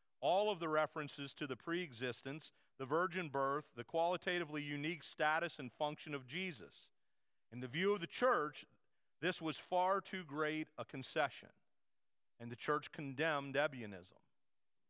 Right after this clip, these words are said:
Okay? So that was one of the earliest,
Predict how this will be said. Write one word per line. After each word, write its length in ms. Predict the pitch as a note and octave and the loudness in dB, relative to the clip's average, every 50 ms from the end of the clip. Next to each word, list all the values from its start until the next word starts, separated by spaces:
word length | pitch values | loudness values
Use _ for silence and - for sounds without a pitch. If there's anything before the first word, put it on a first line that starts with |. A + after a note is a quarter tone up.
| _ - B2 | _ -6 -4
Okay? 300 | G#2 G#2 G#2+ A2 B2 C3 _ _ _ _ _ _ _ _ _ - | -2 -2 -2 -4 -8 -12 _ _ _ _ _ _ _ _ _ 0
So 60 | B2 | 2
that 160 | B2+ C3+ - | 2 2 2
was 140 | E3 E3+ D3+ | 0 -4 -4
one 220 | D#3 E3+ F3 F3 F3 | 2 2 4 4 4
of 100 | E3+ D3 | 2 0
the 140 | D3 C#3 - - | 0 -2 0 2
earliest, 760 | C#3+ D#3 F3 F#3+ F#3+ F#3+ G3 G3 G3 F#3 - - - - - | 2 4 4 4 2 2 2 2 2 2 0 -6 -14 -18 -20